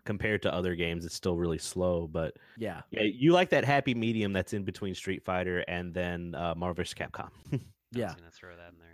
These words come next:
Speaker 2: I was
Speaker 3: yeah.
Speaker 2: playing
Speaker 1: 'Cause
Speaker 2: some,
Speaker 1: Marvel versus
Speaker 2: uh,
Speaker 1: Capcom's the fastest shit. <laughs>
Speaker 3: Mm-hmm. Well, now Dragon Ball Z Fighters is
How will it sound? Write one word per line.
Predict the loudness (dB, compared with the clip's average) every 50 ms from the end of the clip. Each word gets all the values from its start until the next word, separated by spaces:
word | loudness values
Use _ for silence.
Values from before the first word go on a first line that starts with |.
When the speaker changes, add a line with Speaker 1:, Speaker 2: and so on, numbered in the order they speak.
| -8 -4
Speaker 2:
I | -4
was | -4
Speaker 3:
yeah. | 0
Speaker 2:
playing | 2 2 2 2
Speaker 1:
'Cause | 2 0 2
Speaker 2:
some, | 4
Speaker 1:
Marvel | 6 6 6 6
versus | 6 4 4
Speaker 2:
uh, | 2 2 2
Speaker 1:
Capcom's | 2 0 0 0 0
the | -2 -2
fastest | 0 2 2 0 0 -4 -6 -4
shit. | -4 -4 -4 -6 -8 -12 -14 -12 -12
<laughs> | -12 _ _ _ _ _ -20
Speaker 3:
Mm-hmm. | -20 -20 -20 -20 -20 -20 -20 -20 _ _ _ _ _ _ _ _ _ _ _ _ _ _ _ _ _ _ _ _ _ -20 -20 -20
Well, | -18 -14
now | -12 -10 -10 -10 -12 -14 -20 _ _ _ _ _ -20 -18
Dragon | -14 -12 -10 -10 -10
Ball | -12 -14 -14
Z | -14 -18 -18 _
Fighters | -16 -14 -14 -14 -14 -16 -20
is | -20 -20 -20 -20 -20